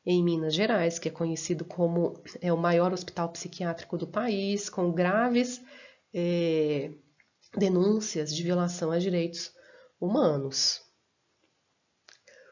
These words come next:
No campo dos direitos humanos, por óbvio, o primeiro direito que nós temos, na verdade, ele não é o artigo um da,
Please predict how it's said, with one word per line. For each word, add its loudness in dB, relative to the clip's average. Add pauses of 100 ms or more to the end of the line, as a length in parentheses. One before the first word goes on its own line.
(220)
No 2
campo 2
dos 4
direitos 2 (600)
humanos, 4 (1080)
por 6
óbvio, 2 (200)
o 2
primeiro 4
direito 0
que -8
nós -4
temos, 2
na 0
verdade, 2
ele 4
não 4
é 4
o 2
artigo 4
um 4
da, 0